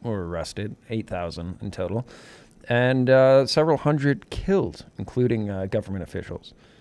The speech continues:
Uh, so what was marketed as a, uh, activist rally based on, uh,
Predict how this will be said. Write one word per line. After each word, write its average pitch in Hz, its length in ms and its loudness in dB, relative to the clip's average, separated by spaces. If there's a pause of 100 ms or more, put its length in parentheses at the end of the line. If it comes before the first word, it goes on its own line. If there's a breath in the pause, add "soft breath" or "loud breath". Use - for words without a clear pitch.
(460 soft breath)
Uh, 92 200 -4
so 95 400 -6 (100)
what 110 240 -2 (220)
was 117 260 -6 (100)
marketed 117 600 0
as 98 260 -6
a, 95 480 -4 (800 soft breath)
uh, - 240 -8
activist 113 760 0 (180)
rally 98 500 -4
based 101 380 -6
on, 92 440 -4
uh, 90 200 -4